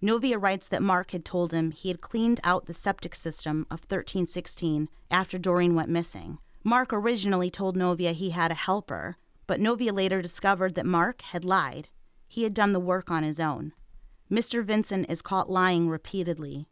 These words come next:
Novia writes. And remember Sherry Knotz's brother Mike? The one Mark said he thought had squirreled away Doreen in a house somewhere?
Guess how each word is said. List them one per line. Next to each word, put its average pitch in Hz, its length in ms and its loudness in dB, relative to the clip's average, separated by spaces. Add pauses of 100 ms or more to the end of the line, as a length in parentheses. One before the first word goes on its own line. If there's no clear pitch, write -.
(120)
Novia 147 320 -4
writes. 139 520 -12 (600)
And 202 120 2
remember 202 360 2
Sherry 214 320 2
Knotz's 196 400 2
brother 185 280 2
Mike? 170 460 2 (480)
The 185 80 -2
one 202 220 4
Mark 202 260 4
said 202 220 0
he 202 100 -2
thought 190 240 4
had 185 100 0
squirreled 180 440 0
away 180 240 2
Doreen 175 440 2
in 170 120 4
a 151 60 2
house 160 280 0
somewhere? 208 560 0